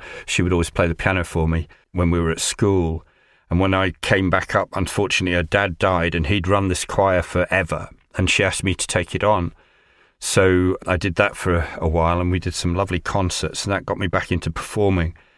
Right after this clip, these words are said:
But along the way, I also ran into another old school friend, um,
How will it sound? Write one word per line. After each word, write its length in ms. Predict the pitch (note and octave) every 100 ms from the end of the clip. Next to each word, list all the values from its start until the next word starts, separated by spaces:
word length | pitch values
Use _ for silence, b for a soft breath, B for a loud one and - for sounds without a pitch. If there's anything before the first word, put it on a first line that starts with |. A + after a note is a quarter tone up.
| b
But 160 | A#2
along 400 | G#2+ G#2 C3+ D3
the 80 | A2+
way, 460 | F#2 F#2 E2 F2+ G2+ -
I 120 | G#2
also 280 | B2 B2 G#2+
ran 220 | G2+ G2+
into 240 | F#2+ - F#2+
another 320 | A2 A2 G2+
old 200 | F#2+ E2
school 360 | - - F#2
friend, 500 | E2 - E2 D#2+ E2+ - - - -
um, 440 | E2+ E2+ F2 F2+